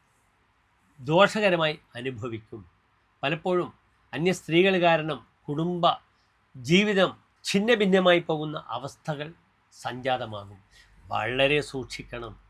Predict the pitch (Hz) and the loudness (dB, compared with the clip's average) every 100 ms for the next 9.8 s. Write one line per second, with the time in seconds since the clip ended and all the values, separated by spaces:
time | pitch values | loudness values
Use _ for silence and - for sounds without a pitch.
0 | _ 117 120 113 107 92 - _ - _ | _ -14 -12 -12 -14 -18 -20 _ -20 _
1 | _ _ _ _ _ _ _ _ _ _ | _ _ _ _ _ _ _ _ _ _
2 | _ _ - 170 208 208 208 190 165 - | _ _ 2 8 8 8 4 0 0 -2
3 | 165 165 170 156 120 135 135 117 104 98 | -4 -2 -2 -2 -2 -2 -2 -4 -6 -10
4 | 95 _ _ - 156 - 180 143 - 185 | -20 _ _ -6 -4 0 0 0 -2 0
5 | 165 156 160 147 131 - 151 135 120 107 | 0 0 -4 -6 -8 -10 -8 -4 -4 -6
6 | 104 101 _ _ _ _ _ _ _ _ | -12 -20 _ _ _ _ _ _ _ _
7 | _ 127 156 208 196 190 180 175 165 143 | _ -2 0 2 4 4 4 4 4 6
8 | 151 175 175 170 135 117 113 - _ _ | 6 6 4 0 -4 -6 -10 -18 _ _
9 | _ _ 127 151 180 202 190 | _ _ -2 0 2 2 2